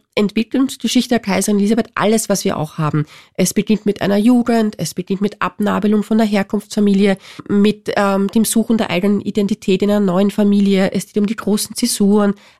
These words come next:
Heirat, Kinderkriegen, Probleme in, in, in, in Beziehungen,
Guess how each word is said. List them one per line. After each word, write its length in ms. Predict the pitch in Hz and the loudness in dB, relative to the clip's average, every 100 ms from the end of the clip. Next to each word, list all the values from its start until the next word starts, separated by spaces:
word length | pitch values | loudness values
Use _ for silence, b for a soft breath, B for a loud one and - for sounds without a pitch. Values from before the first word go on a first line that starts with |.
| - | -2
Heirat, 580 | 185 196 202 196 196 - | 0 0 0 0 -2 -2
Kinderkriegen, 800 | 220 214 208 208 202 202 214 | 0 2 2 0 0 2 0
Probleme 480 | 214 254 214 202 202 | 0 -2 0 0 2
in, 220 | 226 233 | 2 0
in, 200 | - 214 - | 0 -2 0
in, 240 | 208 202 | 0 0
in 180 | - 208 | 0 0
Beziehungen, 640 | 247 - 190 208 202 196 | 0 0 2 4 4 2